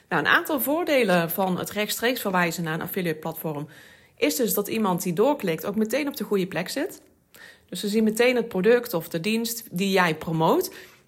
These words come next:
En die kans is daarmee dus ook veel groter dat ze ook werkelijk dus dat echt, dat affiliate product te zien krijgen. Eh, hè, dus dat zij, als zij,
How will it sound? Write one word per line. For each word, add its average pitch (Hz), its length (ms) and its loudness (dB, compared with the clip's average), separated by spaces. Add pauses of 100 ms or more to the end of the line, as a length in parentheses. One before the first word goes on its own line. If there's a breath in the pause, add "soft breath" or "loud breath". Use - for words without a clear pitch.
(120)
En 214 180 2
die 214 100 0
kans 262 300 2
is 240 100 -4
daarmee 208 260 0
dus 196 180 2
ook 185 100 -4
veel 220 200 2
groter 214 380 0
dat 202 180 2
ze - 80 -2
ook 180 140 -2
werkelijk 180 400 -2
dus 165 200 -4
dat 170 220 -6
echt, - 340 -6
dat - 160 -6
affiliate 196 360 -2
product 151 300 -6
te - 80 -10
zien 208 240 -2
krijgen. 131 520 -8 (460 loud breath)
Eh, 151 100 -12
hè, 175 340 -4
dus 180 160 -2
dat 170 180 -2
zij, 165 380 0
als 170 180 -4
zij, 175 360 -4